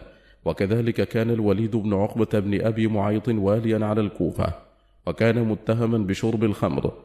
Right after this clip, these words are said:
فتقدم مرة ليصلي بهم صلاة الفجر وهو سكران، فصلى بهم أربعة،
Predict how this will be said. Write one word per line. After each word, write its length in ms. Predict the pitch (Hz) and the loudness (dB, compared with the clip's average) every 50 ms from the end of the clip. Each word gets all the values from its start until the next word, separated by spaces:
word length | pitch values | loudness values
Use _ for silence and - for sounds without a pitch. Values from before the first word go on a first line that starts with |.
| - _ _ _ _ | -20 _ _ _ _
فتقدم 580 | - - 87 - 95 - - 113 110 110 120 117 | -4 -2 -2 -2 -2 -2 -2 -2 0 0 0 2
مرة 420 | 113 107 101 101 110 117 120 113 - | 2 2 0 0 0 0 -2 0 0
ليصلي 720 | 120 113 107 101 104 95 92 - - 110 110 110 113 110 104 | 0 -2 0 0 0 0 -2 -2 -2 -2 -2 0 0 -2 0
بهم 340 | 95 101 110 113 117 110 | 0 0 0 0 0 -2
صلاة 440 | 101 - 101 92 98 107 113 117 107 - | -2 -2 -2 -2 0 0 0 0 0 -2
الفجر 520 | 113 110 101 - - 117 110 117 113 107 - - - - - - _ _ _ | -2 -4 -2 0 -2 0 0 0 -2 -2 -4 -8 -14 -20 -20 -20 _ _ _
وهو 240 | 87 101 113 113 110 | 0 2 2 2 2
سكران، 460 | - - 107 - 110 98 80 62 - - - - - - _ _ _ _ - | 2 0 -2 0 0 0 0 -2 -4 -8 -12 -18 -20 -20 _ _ _ _ -6
فصلى 460 | 87 85 - 113 110 113 113 107 101 | -4 0 0 0 0 2 2 2 2
بهم 340 | 90 104 107 107 110 110 - | 2 0 0 0 0 -2 0
أربعة، 600 | - 117 113 104 87 87 - - - - - | 0 0 0 0 -2 -2 -2 0 -2 -2 -4